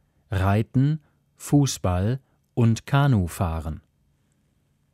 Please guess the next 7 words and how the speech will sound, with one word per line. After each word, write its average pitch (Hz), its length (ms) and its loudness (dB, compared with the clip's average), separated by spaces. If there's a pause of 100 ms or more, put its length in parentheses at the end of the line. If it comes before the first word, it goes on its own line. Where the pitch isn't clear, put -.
(920)
Die 120 100 6
meisten 123 540 2
Sportler 110 840 0
bei 110 280 0
den 98 220 0
Special 117 600 -2
Olympics 98 840 -2